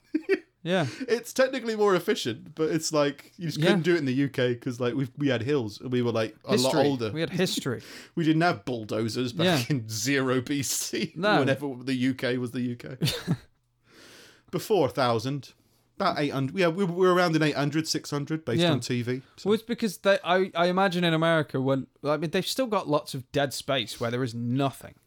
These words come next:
Speaker 1: Yeah.
Speaker 2: Um, which we don't really
Speaker 1: I
Speaker 2: have
Speaker 1: think
Speaker 2: a
Speaker 1: we
Speaker 2: hell of
Speaker 1: do.
Speaker 2: a lot of.
Speaker 1: I
Speaker 2: We,
Speaker 1: think
Speaker 2: we've
Speaker 1: we
Speaker 2: got
Speaker 1: do.
Speaker 2: s-, we've got some, but it's all owned by somebody. It's not like a, like, a lot of our stuff isn't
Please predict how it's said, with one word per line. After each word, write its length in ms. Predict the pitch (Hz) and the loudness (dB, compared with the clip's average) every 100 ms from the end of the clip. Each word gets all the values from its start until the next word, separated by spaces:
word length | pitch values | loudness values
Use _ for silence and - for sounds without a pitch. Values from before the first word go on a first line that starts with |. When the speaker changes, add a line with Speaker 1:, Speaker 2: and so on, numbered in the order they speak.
| - | -8
Speaker 1:
Yeah. 220 | 135 113 98 - - | -2 -2 -2 -8 -4
Speaker 2:
Um, 460 | 139 127 123 123 | 0 2 0 -2
which 260 | 135 135 - | -4 -4 -2
we 220 | 143 131 _ - | -2 -2 _ -6
don't 200 | 123 110 | -6 -6
really 300 | 117 120 117 - - - | -6 -6 -6 -12 -14 -8
Speaker 1:
I 80 | |
Speaker 2:
have 120 | 285 - | -2 0
Speaker 1:
think 120 | 269 | 2
Speaker 2:
a 20 | |
Speaker 1:
we 80 | 185 | 0
Speaker 2:
hell 100 | 120 | 0
of 40 | |
Speaker 1:
do. 60 | 156 | 0
Speaker 2:
a 20 | |
lot 160 | 202 - | -2 -6
of. 200 | 107 - | -12 -6
Speaker 1:
I 60 | 190 | -2
Speaker 2:
We, 60 | 254 | 0
Speaker 1:
think 160 | 208 | 0
Speaker 2:
we've 80 | 269 | 0
Speaker 1:
we 60 | 120 | 2
Speaker 2:
got 220 | 285 254 | 0 -2
Speaker 1:
do. 40 | |
Speaker 2:
s-, 120 | - 185 | -6 -8
we've 180 | 233 226 | -6 -2
got 200 | 262 - | -4 -4
some, 340 | - 277 208 | -2 0 0
but 140 | 143 165 | 0 0
it's 180 | 160 | 0
all 180 | 240 233 | 0 4
owned 380 | 170 214 190 135 | 4 4 0 -4
by 160 | 123 113 | -6 -6
somebody. 540 | - 113 110 - - _ _ | -8 -10 -12 -16 -20 _ _
It's 180 | 151 - | -8 -2
not 320 | 214 - - | -2 -2 -6
like 320 | 156 156 135 - - _ _ _ _ | -2 0 -2 -10 -20 _ _ _ _
a, 120 | - 156 - | -4 -4 -2
like, 240 | 156 151 | -2 0
a 60 | 160 | 0
lot 160 | 175 | 0
of 100 | 156 | 2
our 140 | 151 147 | 2 2
stuff 280 | - 135 151 | 0 -2 -2
isn't 280 | 127 131 | -2 -2